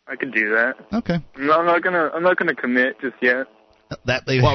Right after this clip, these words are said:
Speaker 1: Like to
Speaker 2: you're
Speaker 1: leave it
Speaker 2: certainly
Speaker 1: open.
Speaker 2: spending the money. That's a commission.
Speaker 3: Yeah, well, is he spending the money, or is it mom and dad that's spending the money?
Speaker 1: It's, um, the people who play Florida Lottery. I got bright futures.
Speaker 2: Oh,
Speaker 3: Oh, I
Speaker 2: I
Speaker 3: see.
Speaker 2: see.
Speaker 1: So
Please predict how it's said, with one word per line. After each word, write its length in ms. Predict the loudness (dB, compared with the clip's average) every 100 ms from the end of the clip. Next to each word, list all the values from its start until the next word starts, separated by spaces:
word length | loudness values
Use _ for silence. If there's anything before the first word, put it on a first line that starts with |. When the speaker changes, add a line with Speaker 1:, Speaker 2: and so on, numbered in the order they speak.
| -2
Speaker 1:
Like 0 |
to 100 | -2
Speaker 2:
you're 80 | 2
Speaker 1:
leave 80 | 4
it 40 |
Speaker 2:
certainly 220 | 4 2 2
Speaker 1:
open. 100 | 2
Speaker 2:
spending 220 | 2 2
the 80 | 2
money. 380 | 2 2 0
That's 220 | 0 -2 -2
a 40 |
commission. 380 | 0 0 0 0
Speaker 3:
Yeah, 60 |
well, 160 | 2 2
is 120 | 2
he 140 | 2 0
spending 280 | 0 0 2
the 60 |
money, 160 | 2 2
or 60 |
is 100 | 0
it 80 | 0
mom 180 | 0 0
and 80 | 0
dad 240 | 0 0
that's 120 | -4 -4
spending 260 | -4 -4
the 60 | -6
money? 340 | -10 -12 -18 _ _ _ 0
Speaker 1:
It's, 200 | 0 -2 -14 -16 -16 -20 _ _ 0
um, 240 | 2 2
the 80 | -2
people 280 | -2 0 0
who 100 | 0
play 240 | 2 0 0
Florida 260 | -2 0 2
Lottery. 540 | 2 0 0 -2 -6 -12 -8
I 40 | -2
got 180 | -2 0
bright 220 | -2 -2 -6
futures. 420 | -8 -4 -6 -6 -10 -4
Speaker 2:
Oh, 60 | 2
Speaker 3:
Oh, 20 |
I 220 | 2 2
Speaker 2:
I 40 | 0
Speaker 3:
see. 60 | 0
Speaker 2:
see. 60 |
Speaker 1:
So 240 | 0 -2